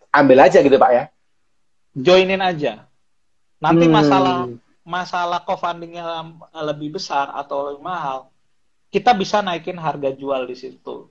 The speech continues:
Speaker 2: Kecuali,
Speaker 1: Hmm.
Speaker 2: ada kecualinya, Pak. Kecuali brand yang kita jual ini sudah sangat baik ya. Misalnya contoh kayak
Speaker 1: Yes.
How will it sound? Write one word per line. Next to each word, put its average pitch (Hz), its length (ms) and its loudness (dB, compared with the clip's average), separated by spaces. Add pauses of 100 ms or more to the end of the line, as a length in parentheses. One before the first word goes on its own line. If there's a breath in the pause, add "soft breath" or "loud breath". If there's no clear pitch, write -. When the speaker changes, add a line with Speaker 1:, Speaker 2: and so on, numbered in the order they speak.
Speaker 2:
Kecuali, 165 720 6
Speaker 1:
Hmm. 135 80 4
Speaker 2:
ada - 80 2
kecualinya, 151 560 -4
Pak. - 200 -14 (600)
Kecuali 196 560 4
brand 185 480 -2
yang 185 240 -10
kita 185 320 -12
jual 151 400 -6
ini 165 240 -12
sudah 170 320 -4
sangat 135 320 -18
baik 139 480 -10
ya. 117 240 -16
Misalnya 156 400 -10
contoh 160 400 -4
kayak 135 240 8
Speaker 1:
Yes. - 320 -14